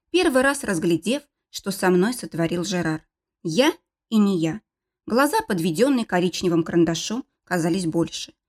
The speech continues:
Темные тени только усиливали эффект. Ресницы стали гораздо длиннее и пушистее.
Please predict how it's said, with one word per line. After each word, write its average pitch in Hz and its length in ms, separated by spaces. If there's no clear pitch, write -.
Темные 330 360
тени 302 320
только 262 300
усиливали 226 640
эффект. - 340
Ресницы 269 480
стали 196 320
гораздо 185 420
длиннее 175 460
и 254 120
пушистее. - 800